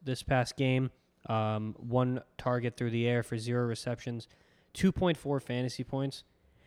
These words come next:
And that's following up a, a week where he had a hundred ninety-two yards on the ground. Now, I know the Rams are a good defense, but does this scare you for his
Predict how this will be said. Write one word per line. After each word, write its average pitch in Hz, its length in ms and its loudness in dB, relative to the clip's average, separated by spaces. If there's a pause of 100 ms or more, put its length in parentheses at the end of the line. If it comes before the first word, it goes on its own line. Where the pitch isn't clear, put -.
(140)
And 143 80 2
that's 160 160 4
following 165 420 6
up 143 160 2
a, - 280 -4
a 123 140 2
week 123 240 2
where 127 100 2
he 127 100 2
had 120 100 4
a 110 60 0
hundred 131 340 0
ninety-two 117 540 -2
yards 113 300 0
on 110 80 -2
the 107 60 -6
ground. 110 360 -6 (800)
Now, 147 160 10
I 151 60 12
know 151 120 12
the 139 100 8
Rams 135 340 8
are 131 100 8
a 120 60 4
good 120 260 4
defense, 117 440 0
but 120 200 -2
does 120 200 0
this 147 160 4
scare 139 320 6
you 131 140 8
for 120 180 0
his 113 320 0